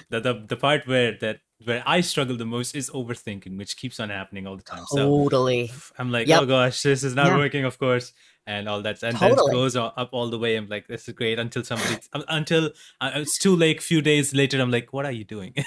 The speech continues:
Speaker 1: <laughs> So, yeah.
Speaker 2: Yeah.
Speaker 1: <laughs> It happens all
Speaker 2: Hey,
Speaker 1: the
Speaker 2: you know
Speaker 1: time.
Speaker 2: what? It's easier to just, it's easier for them to, like, pull you back. Like, you can, they can pull you back. It's
Speaker 1: Yeah.
Speaker 2: fine.
Speaker 1: That's
Speaker 2: Yeah,
Speaker 1: good.
Speaker 2: um,
Speaker 1: Good, good,
Speaker 2: y-,
Speaker 1: good
Speaker 2: but
Speaker 1: for
Speaker 2: yeah,
Speaker 1: you
Speaker 2: but yeah,
Speaker 1: guys that at
Speaker 2: um,
Speaker 1: least <laughs> you guys are able to be pulled back. I'm, I'm happy
Speaker 2: Yeah,
Speaker 1: with that.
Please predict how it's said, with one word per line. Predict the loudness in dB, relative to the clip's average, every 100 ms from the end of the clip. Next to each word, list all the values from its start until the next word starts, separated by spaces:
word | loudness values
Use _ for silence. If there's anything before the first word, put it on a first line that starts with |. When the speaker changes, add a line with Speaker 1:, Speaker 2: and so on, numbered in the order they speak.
| 0
Speaker 1:
<laughs> | 2
So, | 2 4 2 0 -10 -6
yeah. | 2
Speaker 2:
Yeah. | 4 4 -2
Speaker 1:
<laughs> | -14 -4
It | 0 2
happens | 2 0 -2 -2 4
all | 4
Speaker 2:
Hey, |
Speaker 1:
the | 6
Speaker 2:
you | 6
know | 6
Speaker 1:
time. |
Speaker 2:
what? | 6
It's | 4 2
easier | 2 4 4
to | 4
just, | 4 4 2 0
it's | -2 0
easier | -2 0 0
for | 2
them | 4 4
to, | 2 0
like, | 0 0
pull | 2 0
you | 2
back. | 0 -2 0
Like, | 0 -2 _
you | -12 -4
can, | -2 -2
they | 0 2
can | 2
pull | 4 4
you | 4
back. | 0 -2 -4
It's | 0
Speaker 1:
Yeah. |
Speaker 2:
fine. | 2 0 -2 -10 -20 -20 -12 0
Speaker 1:
That's | 2 2
Speaker 2:
Yeah, |
Speaker 1:
good. | 2 4
Speaker 2:
um, | 4 4 0 -4 -4
Speaker 1:
Good, | -4 -4
good, | -4 0
Speaker 2:
y-, |
Speaker 1:
good | 4
Speaker 2:
but | 4
Speaker 1:
for | 4
Speaker 2:
yeah, |
Speaker 1:
you | 2
Speaker 2:
but | 2
yeah, | 0
Speaker 1:
guys |
that | 0
at | -2
Speaker 2:
um, | -2
Speaker 1:
least | -4 -6 -12 -20 _
<laughs> | -6 0
you | 0 0 0
guys | 2 4
are |
able | 4 2
to | -4
be | -6
pulled | -6 -6
back. | -8 -10 _ _ -10 -4 -2 -4 -8
I'm, | -6
I'm | -4 0
happy | 4 2
Speaker 2:
Yeah, |
Speaker 1:
with | 0
that. | -8